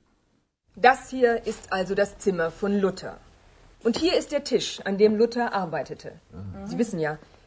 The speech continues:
hier übersetzte er das Neue Testament. Er hat dazu nur ein Jahr gebraucht. Nur ein Jahr. Natürlich hatte er auch Probleme. Nein, nicht bei der Übersetzung, sondern mit dem Teufel.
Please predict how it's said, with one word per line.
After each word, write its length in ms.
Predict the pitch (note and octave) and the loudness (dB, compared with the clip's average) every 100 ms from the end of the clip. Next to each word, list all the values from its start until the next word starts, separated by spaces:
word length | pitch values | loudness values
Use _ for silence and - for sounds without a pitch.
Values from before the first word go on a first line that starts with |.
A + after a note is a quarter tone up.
| - | 0
hier 200 | C#4 D#4+ - | 4 4 4
übersetzte 540 | C4 A#3 F3+ - - | 6 6 4 -4 -2
er 320 | B3+ B3+ C4 C4 B3 | 0 2 2 2 0
das 100 | A#3 | 0
Neue 300 | F#3+ F3 F3+ | 2 2 0
Testament. 580 | F#3+ G3+ A3+ G#3 C#3 - - _ _ _ _ _ G3+ | -4 -2 0 0 0 -8 -20 _ _ _ _ _ 4
Er 60 | |
hat 140 | G#3+ - | 4 4
dazu 260 | A3 - A#3+ | 2 2 4
nur 180 | A3+ G#3 G#3 | 8 8 6
ein 200 | B3 C4+ | 2 6
Jahr 200 | G#3 D3+ | 4 4
gebraucht. 440 | - - C3 - - - - _ _ _ - | -2 -6 -6 -8 -16 -18 -18 _ _ _ 0
Nur 140 | G#3+ - | 2 4
ein 120 | D#4 D#4 | 4 4
Jahr. 140 | G#3 - - _ _ _ - _ _ _ - - | 2 0 -12 _ _ _ -20 _ _ _ -20 -6
Natürlich 480 | F#3 F#3 A#3 G3+ G3 | -4 4 6 6 4
hatte 200 | F#3+ F#3+ | 0 2
er 140 | F#3 - | 2 4
auch 140 | F#3+ - | 0 2
Probleme. 460 | A3 A3 A#3 D#3+ D3 - - - _ _ - - - | 4 10 10 10 2 -10 -20 -20 _ _ -18 -18 -6
Nein, 400 | E3+ D#3+ D#3 D3+ - - _ _ _ | 0 2 2 0 -8 -20 _ _ _
nicht 240 | G3+ - - | 0 0 0
bei 120 | D#3+ | 0
der 80 | D#3+ C#3+ | 0 -2
Übersetzung, 580 | D3 C#3+ B3+ - D#3+ C3 D3+ - _ _ _ F3 | -2 2 2 0 -8 -8 -10 -18 _ _ _ 8
sondern 380 | G#3+ A3 G3 E3+ D#3 D3 - | 10 10 8 4 -4 -10 -12
mit 160 | E3 | -8
dem 120 | D3+ C3 | -8 -8
Teufel. 440 | - D#4+ A#3 - | 2 4 4 0